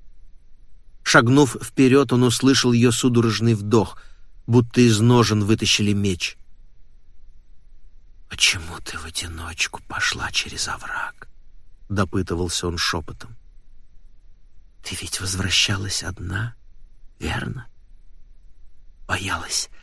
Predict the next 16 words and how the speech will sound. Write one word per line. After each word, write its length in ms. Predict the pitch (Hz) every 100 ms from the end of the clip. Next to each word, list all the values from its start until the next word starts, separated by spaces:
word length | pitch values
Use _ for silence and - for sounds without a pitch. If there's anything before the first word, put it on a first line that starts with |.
| -
столкнуться 880 | - - 123 117 123 147 147 117 -
со 220 | 101 - 104
мной 200 | 107 87
на 120 | 104
мосту. 480 | 131 - - - - - - - - - - - - - - - - -
Зачем 460 | 170 - - 127
ходила 520 | - - 107 110 104
на 140 | 98 104
последний 560 | - - - - -
сеанс? 600 | - - - - - - - - - - - - - - - - -
Почему 420 | - - 87 85
в 120 | 92
одиночку 680 | 98 - 85 101 117 - -
пошла 500 | - 95 - 104 120
через 320 | - - 117
овраг?» 580 | 127 147 151 107 -